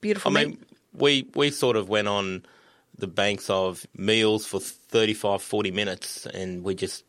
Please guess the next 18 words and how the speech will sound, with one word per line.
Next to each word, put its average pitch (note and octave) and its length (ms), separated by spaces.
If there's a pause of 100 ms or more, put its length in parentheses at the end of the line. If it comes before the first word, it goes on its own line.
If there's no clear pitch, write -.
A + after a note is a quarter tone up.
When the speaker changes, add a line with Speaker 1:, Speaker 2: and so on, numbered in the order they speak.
Speaker 2:
went F#2+ 200
on F2+ 140
that, G2 180
and F#2+ 100
that's G#2 260
where F#2 200
we F2+ 200 (120)
grew F#2+ 280
our F2 120
business. F#2 460
So. - 260
Speaker 1:
Mm. F3 540
There's G#3 180
a A3 60
lot A3+ 300
of G3+ 420
that G3 280
real F#3 600